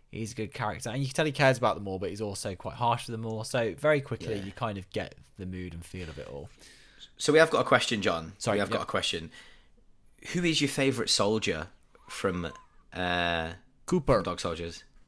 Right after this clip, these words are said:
Speaker 2: Who?
Speaker 1: Cooper.
Speaker 2: And why?
Speaker 1: I just think that voice is incredible.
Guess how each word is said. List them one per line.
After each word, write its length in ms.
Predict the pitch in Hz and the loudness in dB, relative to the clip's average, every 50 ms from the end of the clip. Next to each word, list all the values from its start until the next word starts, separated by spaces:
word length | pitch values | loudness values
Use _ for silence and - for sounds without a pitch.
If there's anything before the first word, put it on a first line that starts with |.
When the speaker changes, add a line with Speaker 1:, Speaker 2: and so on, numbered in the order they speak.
| _ - _ _ _ | _ -20 _ _ _
Speaker 2:
Who? 240 | - 101 104 123 156 156 - - - - | -2 2 2 2 2 0 -4 -14 -20 -8
Speaker 1:
Cooper. 380 | - - 202 - - 131 107 95 - - - - - - - - - - - - - | -4 -4 2 4 4 4 4 2 -2 -10 -12 -14 -16 -16 -16 -18 -18 -20 -18 -6 0
Speaker 2:
And 160 | 104 107 104 | 2 4 4
why? 400 | 101 104 110 107 85 80 78 - - - - - - - - - - - - - - _ _ | 6 4 4 2 0 -2 -6 -10 -14 -20 -20 -20 -20 -20 -20 -18 -18 -16 -18 -18 -20 _ _
Speaker 1:
I 60 | - | -12
just 180 | 90 - - - | -10 -8 -8 -8
think 120 | - - | -8 -8
that 120 | 85 82 85 | -8 -8 -8
voice 260 | 85 82 82 - - | -8 -10 -10 -10 -10
is 60 | - | -10
incredible. 560 | 90 90 82 - 82 76 71 64 - - - | -10 -10 -10 -10 -10 -10 -10 -10 -12 -12 -14